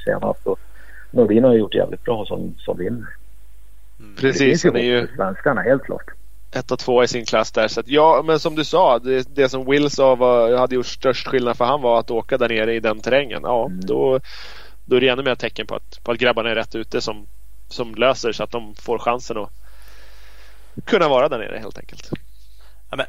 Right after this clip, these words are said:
Speaker 2: för
Speaker 1: Ja.
Speaker 2: där, där, där du
Speaker 1: Ja.
Speaker 2: säger att det är jävligt, de här, eh, Frankrike och de här grejerna. Men man hör ju faktiskt på de där, våra toppsvenskar också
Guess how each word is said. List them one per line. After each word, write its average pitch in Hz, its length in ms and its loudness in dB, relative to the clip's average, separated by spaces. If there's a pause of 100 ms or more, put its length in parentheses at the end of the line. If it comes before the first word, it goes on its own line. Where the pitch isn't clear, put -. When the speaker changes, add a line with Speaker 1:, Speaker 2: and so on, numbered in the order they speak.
(180)
Speaker 2:
för 151 100 -4
Speaker 1:
Ja. 151 140 6
Speaker 2:
där, - 0 -
där, 147 180 2
där 139 200 4
du 151 80 2
Speaker 1:
Ja. 160 60 4
Speaker 2:
säger 151 280 6
att 135 100 2
det 127 80 -2
är 120 40 0
jävligt, 131 440 4
de 120 140 -4
här, 110 480 0
eh, 117 80 -6
Frankrike 113 520 0
och 107 140 0
de - 20 -2
här 107 100 -2
grejerna. 107 320 -6
Men 123 100 -6
man 120 160 2
hör 131 160 4
ju 139 80 4
faktiskt 117 400 -2
på 120 60 -2
de 110 120 -4
där, 113 320 4
våra 110 240 0
toppsvenskar 117 840 -2
också 117 420 -2